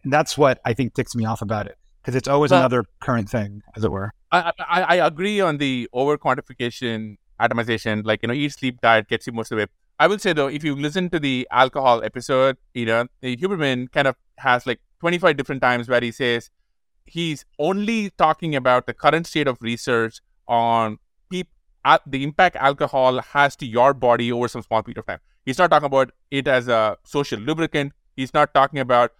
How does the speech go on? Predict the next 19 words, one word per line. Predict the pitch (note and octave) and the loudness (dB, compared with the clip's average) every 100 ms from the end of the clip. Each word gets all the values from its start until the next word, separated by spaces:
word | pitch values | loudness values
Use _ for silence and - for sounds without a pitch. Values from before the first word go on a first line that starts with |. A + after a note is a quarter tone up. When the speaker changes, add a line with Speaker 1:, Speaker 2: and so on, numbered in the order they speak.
| _ - | _ -2
Speaker 2:
all | C3+ D3 C#3+ C#3+ | 2 6 6 4
the | C#3 | 2
other | A2 C3 C#3+ | 0 2 0
kind | C#3+ C3 | -2 -4
of | |
things | - B2+ B2 | -4 -6 -6
it | A#2+ | -8
engenders. | G#2 A2 C3 B2+ B2 - _ - | -6 -4 -2 0 -2 -6 _ -8
It, | C3 | 0
he's | C#3 C#3 | 2 2
not | E3+ | 2
talking | D3+ C#3 | 2 2
about, | C3+ C3 | 0 -2
like, | A#2+ - | -2 -6
you | |
know, | A2+ A2 | -4 -4
the | |
people | - F3 | -4 -4
who | E3 | -2